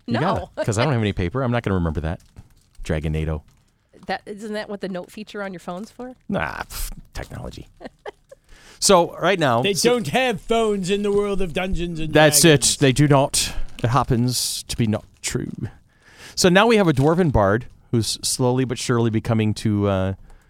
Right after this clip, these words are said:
Speaker 1: you know, as he's coming to grips with the fact that he, you know, Billy's like, "I don't know what I just got myself into." <laughs> Him and his yellow, uh, yellow licorice over there.
Speaker 3: Mm-hmm.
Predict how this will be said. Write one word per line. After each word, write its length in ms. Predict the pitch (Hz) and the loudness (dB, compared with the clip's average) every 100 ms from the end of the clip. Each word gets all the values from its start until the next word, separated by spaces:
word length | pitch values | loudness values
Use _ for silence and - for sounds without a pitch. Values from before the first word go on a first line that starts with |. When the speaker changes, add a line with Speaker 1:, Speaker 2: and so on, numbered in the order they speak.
| _ _ _ - | _ _ _ -6
Speaker 1:
you 80 | 98 | -4
know, 100 | 80 | -2
as 140 | 104 104 | -2 0
he's 180 | 101 - | -2 2
coming 220 | 135 120 | 2 2
to 60 | 98 | 2
grips 200 | 120 - | 0 0
with 80 | 110 | -2
the 80 | |
fact 240 | 101 110 - | 0 0 0
that 100 | 92 | -2
he, 120 | 104 | -2
you 160 | 110 107 | -2 0
know, 20 | |
Billy's 280 | 92 107 101 | 2 2 2
like, 180 | 92 113 | -2 -2
"I 80 | 147 | -4
don't 160 | - | -4
know 100 | 82 | -4
what 140 | 82 90 | -2 -2
I 40 | |
just 200 | 90 - | -2 -4
got 140 | 127 | -2
myself 400 | 135 131 156 147 175 | -2 -2 -2 -4 -2
into." 500 | 175 - 87 76 - - - 98 | -4 -2 -2 -2 -8 -16 -8 0
<laughs> 300 | - - - 214 233 - 214 - 190 214 - 202 _ - _ _ _ - - - - | 2 4 6 6 6 4 2 2 0 -2 -2 -8 _ -20 _ _ _ -20 -20 -8 2
Him 80 | 120 | 2
and 60 | |
his 140 | 113 110 | 2 2
yellow, 320 | 107 107 104 | 2 4 4
uh, 100 | 104 | 2
yellow 420 | 98 104 104 101 98 | 2 0 2 2 0
licorice 380 | 95 92 90 | -2 -2 -2
over 160 | 90 92 | -2 -2
there. 140 | 92 | -2
Speaker 3:
Mm-hmm. 160 | 90 | -4